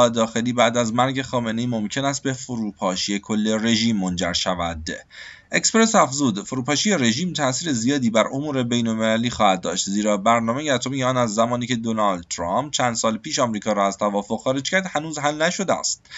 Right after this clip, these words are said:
همزمانی لغو دیدار علی خامنه‌ای رهبر ایران با نمایندگان مجلس خبرگان و نشر شایعاتی دربارهٔ احتمال مرگ او در فضای مجازی بار دیگر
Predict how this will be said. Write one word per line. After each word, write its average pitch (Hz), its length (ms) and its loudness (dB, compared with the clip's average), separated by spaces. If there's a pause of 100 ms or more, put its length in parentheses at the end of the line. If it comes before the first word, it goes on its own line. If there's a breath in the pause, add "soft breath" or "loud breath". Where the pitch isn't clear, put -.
(280 loud breath)
همزمانی 101 540 0
لغو 127 300 4
دیدار 127 300 2
علی 131 260 2
خامنه‌ای 123 420 -2
رهبر 135 340 2
ایران 143 240 0
با 147 80 0
نمایندگان 135 500 0
مجلس 139 360 0
خبرگان 143 500 -2
و 139 60 4
نشر 139 400 -2
شایعاتی 135 500 -2
دربارهٔ 127 340 2
احتمال 131 380 0
مرگ 131 300 2
او 131 100 0
در 127 140 4
فضای 127 320 0
مجازی 131 360 -2
بار 139 180 0
دیگر 127 300 2